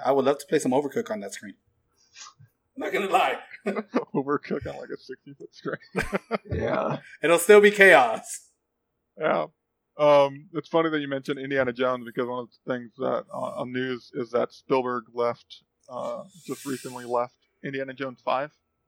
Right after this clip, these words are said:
Speaker 2: um, over creative writing differences, and that's pretty crazy to have Spielberg leave, like, a, a film that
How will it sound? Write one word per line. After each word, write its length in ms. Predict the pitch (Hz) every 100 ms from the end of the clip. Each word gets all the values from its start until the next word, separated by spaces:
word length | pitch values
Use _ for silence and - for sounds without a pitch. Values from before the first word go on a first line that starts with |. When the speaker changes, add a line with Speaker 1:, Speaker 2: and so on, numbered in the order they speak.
| _ _ _ _ _ _ _ _ _ 120
Speaker 2:
um, 260 | 117 117
over 280 | - 139 131
creative 600 | - 135 127 135 135 131 127 _
writing 400 | 131 127 139 131
differences, 760 | 120 - 127 - 123 123 _ _ _
and 320 | 131 123 - _ _ _ _
that's 220 | 143 -
pretty 220 | - 135
crazy 340 | - 120 117 120
to 80 | 120
have 280 | 120 127
Spielberg 520 | - _ 127 120 127 123
leave, 320 | 123 123 120
like, 200 | 127 117 139
a, 40 | 131 123 -
a 80 | 139 _ _
film 320 | 135 123 120
that 200 | 120 123